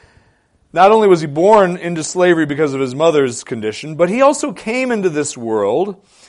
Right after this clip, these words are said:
he was born, uh, conceived and born on account of, and this is very important, an unwillingness on his father's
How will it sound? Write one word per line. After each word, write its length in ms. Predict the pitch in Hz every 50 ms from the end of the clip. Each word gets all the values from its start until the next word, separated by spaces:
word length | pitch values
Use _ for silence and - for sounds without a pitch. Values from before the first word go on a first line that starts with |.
| _ -
he 60 | -
was 180 | 160 156 151 143
born, 720 | 123 131 175 226 254 254 247 202 151 147 135 151 170 175 - _ _ _ _ _ _ _ _ _ _ _ -
uh, 60 | 185
conceived 580 | - - 151 135 - - 247 269 277 277 214 180
and 160 | 165 143 127
born 300 | 120 117 117 120 135 151
on 160 | - 160 165
account 600 | 175 175 - - - 226 233 240 254 262 262 - - -
of, 400 | - 160 147 143 147 147 151 147
and 140 | 160 143 135
this 160 | 165 190 -
is 100 | 202 165
very 200 | 147 165 180 185
important, 520 | 196 196 185 - - 127 117 117 123 127 117
an 180 | 135 139 151 -
unwillingness 1160 | - 196 220 240 233 214 202 208 226 247 277 262 240 185 147 107 101 123 127 - - - - _ _ _ - - _ _
on 200 | - 151 165 160
his 280 | 147 143 156 147 143 -
father's 880 | - _ - 175 185 196 202 175 160 139 123 117 117 117 - - -